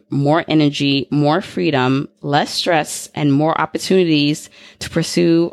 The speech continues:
our greatest passions, faith, family, and friends.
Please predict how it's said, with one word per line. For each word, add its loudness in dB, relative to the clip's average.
our -2
greatest -2
passions, -6
faith, 0
family, 0
and -2
friends. -6